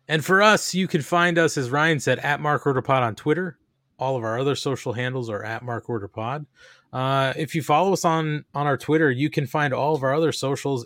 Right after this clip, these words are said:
in the link tree in our bio. We make it super easy for you guys to,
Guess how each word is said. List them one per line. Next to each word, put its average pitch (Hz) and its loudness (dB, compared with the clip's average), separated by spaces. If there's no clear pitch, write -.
in 180 -2
the 156 4
link 160 0
tree 131 -2
in 117 -2
our 104 -2
bio. 104 0
We 110 -4
make 120 -4
it 110 -10
super 160 -2
easy 113 -6
for 110 -8
you 107 -6
guys 101 -2
to, 95 -8